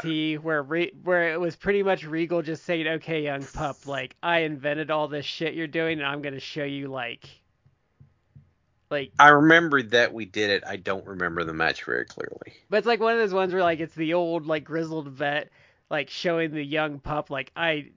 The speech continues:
Speaker 1: I was doing all this while you were, like,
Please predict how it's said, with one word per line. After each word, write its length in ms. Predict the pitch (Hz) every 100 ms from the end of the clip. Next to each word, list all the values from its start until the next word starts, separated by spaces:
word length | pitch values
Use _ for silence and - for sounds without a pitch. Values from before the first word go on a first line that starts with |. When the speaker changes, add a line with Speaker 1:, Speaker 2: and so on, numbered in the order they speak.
| _
Speaker 1:
I 200 | 175 175
was 160 | 160 139
doing 340 | 160 160 156
all 220 | 156 151
this 340 | 139 151 - 147
while 140 | 139
you 200 | 139 143
were, 160 | 139 135
like, 600 | 127 123 123 - -